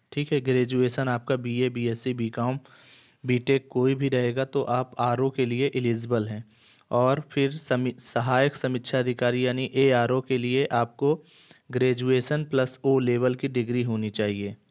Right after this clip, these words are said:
<clears throat> अब ओ लेवल हो, डोएक से होना चाहिए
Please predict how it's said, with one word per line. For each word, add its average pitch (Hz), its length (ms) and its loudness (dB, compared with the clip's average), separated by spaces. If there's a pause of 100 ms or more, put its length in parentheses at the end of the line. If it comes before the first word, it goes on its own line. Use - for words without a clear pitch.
(520)
<clears throat> - 1080 -12
अब 135 200 -4
ओ 139 140 6
लेवल 143 440 4 (760)
हो, 135 140 4
डोएक 135 480 4
से 151 140 2
होना 143 260 0
चाहिए 143 520 0